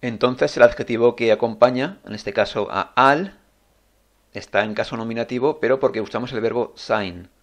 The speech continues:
Si no, eh, sería acusativo y esto sería einen riesigen. Pero como es, eh, nominativo, al utilizar el verbo sein,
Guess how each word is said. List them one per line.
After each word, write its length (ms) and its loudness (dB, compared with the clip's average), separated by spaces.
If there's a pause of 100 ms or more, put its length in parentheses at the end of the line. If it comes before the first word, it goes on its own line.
(440)
Si 180 -14
no, 240 -10 (640)
eh, 320 -6
sería 480 -2
acusativo 600 -6
y 40 -2
esto 160 -8
sería 420 -4
einen 600 -4 (380)
riesigen. 760 -8 (340)
Pero 160 -8
como 280 -8
es, 260 -10 (500)
eh, 140 -2
nominativo, 600 -2
al 60 4
utilizar 360 -4
el 60 -2
verbo 520 -2 (1120)
sein, 460 -6